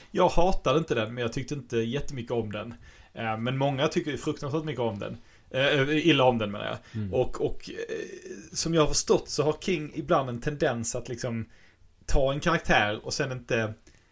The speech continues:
Speaker 1: inte bry sig så mycket om kontinuitet för den karaktären, utan mest liksom så här, ja, men jag har en, en, jag har en, eh, en, jag har en grej som jag vill ska hända.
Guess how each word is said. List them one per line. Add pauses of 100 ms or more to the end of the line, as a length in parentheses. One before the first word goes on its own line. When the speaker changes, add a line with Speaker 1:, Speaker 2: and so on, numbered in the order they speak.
(1000)
Speaker 1:
inte
bry
sig
så
mycket
om
kontinuitet
för
den
karaktären,
utan
mest
liksom
så
här,
ja,
men
jag
har
en,
en,
jag
har
en,
eh,
en, (480)
jag
har
en
grej
som
jag
vill
ska
hända.